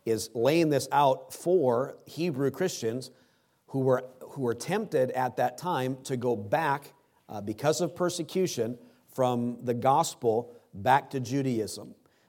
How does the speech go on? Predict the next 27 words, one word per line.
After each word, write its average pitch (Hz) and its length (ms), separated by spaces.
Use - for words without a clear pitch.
Uh, 104 300
it 123 180
was, 127 440
uh, 107 540
to 139 100
think 196 320
that 151 160
it's, - 320
uh, 110 160
it's 135 260
easy 160 420
to 143 120
live 135 200
a 131 60
Christian 127 440
life, 120 320
it 135 160
just 147 160
really 123 320
isn't. 98 260
Um, 107 500
when 135 440
a 127 60
person 165 340
gets 143 180
born 139 320
again, 123 440